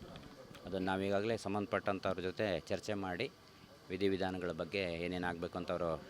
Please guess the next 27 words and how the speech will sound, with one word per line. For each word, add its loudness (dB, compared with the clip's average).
ತಿಳಿಸಿದ್ದಾರೆ. 4
ಆ, -4
ಎಲ್ಲದನ್ನೂ 0
ನಾವು -2
ಎಕ್ಸ್‌ಪ್ಲೈನ್ -4
ಮಾಡೋಕ್ಕೆ -4
ಆಗಲ್ಲ, 0
ಅಷ್ಟೆಲ್ಲ -2
ಅವರು 0
ಸ-, -10
ಅವ್ರಿಗೆ 2
ಅದ್ರ -4
ಬಗ್ಗೆ 0
ಪರಿಣತಿ 2
ಇರುತ್ತೆ. -2
ಹಾಗಾಗಿ 0
ನಾನು 0
ಏನು 0
ಹೇಳ್ಬೋದು 0
ಅಂದರೆ, -2
ಅವರ 0
ಪಾರ್ಥಿವ 0
ಬಂದ -2
ಕೂಡಲೇ -2
ಮನೆ -2
ಒಳಗಡೆ 2
ಅವರ 0